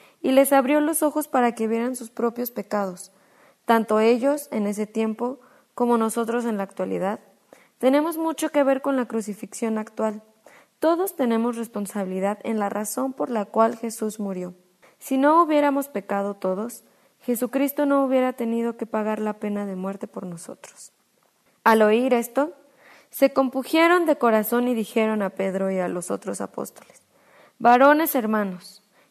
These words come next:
¿qué haremos?". Verso treinta y siete. Luego, Pedro les dijo: "Arrepentíos y bautícese cada uno de vosotros en el nombre de Jesucristo para perdón de los pecados, y recibiréis el don del Espíritu Santo".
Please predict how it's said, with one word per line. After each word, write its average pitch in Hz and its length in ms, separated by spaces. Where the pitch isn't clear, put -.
¿qué 359 160
haremos?". 254 760
Verso 196 280
treinta 196 300
y 196 60
siete. - 380
Luego, 320 480
Pedro 285 340
les 226 160
dijo: 202 300
"Arrepentíos 247 800
y 254 160
bautícese 247 680
cada 294 400
uno 285 260
de 269 120
vosotros 240 600
en 214 220
el 208 180
nombre 240 360
de 233 100
Jesucristo 226 720
para 208 320
perdón 202 380
de 226 100
los 214 180
pecados, - 640
y 254 140
recibiréis 240 640
el 247 180
don 233 260
del 226 160
Espíritu 196 500
Santo". - 360